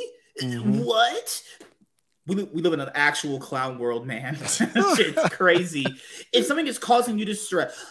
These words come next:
Speaker 2: okay,
Speaker 1: Mm-hmm.
Speaker 2: we'll, we'll use an argument here. Let's say there's a fire. It's, it's burning something. You don't like the smell of fire.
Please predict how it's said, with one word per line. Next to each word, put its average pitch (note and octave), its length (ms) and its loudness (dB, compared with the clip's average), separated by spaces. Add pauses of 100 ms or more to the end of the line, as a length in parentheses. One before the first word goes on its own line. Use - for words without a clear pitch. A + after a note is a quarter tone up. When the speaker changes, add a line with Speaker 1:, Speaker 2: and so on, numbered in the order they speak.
Speaker 2:
okay, F#3+ 200 0
Speaker 1:
Mm-hmm. C#3+ 140 -2
Speaker 2:
we'll, E3 100 -4
we'll D#3 120 4
use F#3+ 140 0
an G3+ 60 -4
argument D3 400 -2
here. - 140 -8 (200)
Let's F3+ 100 0
say C4 60 -2
there's A#3+ 120 4
a G3+ 80 0
fire. G#2 600 0 (560)
It's, C3+ 160 -10 (200)
it's D3 180 -2
burning F#3 440 2
something. F#2 480 -8
You D3+ 160 0
don't F3+ 100 0
like F3 120 0
the F#3+ 60 -4
smell F3+ 280 -2
of F#3+ 160 -6
fire. G#2+ 440 -2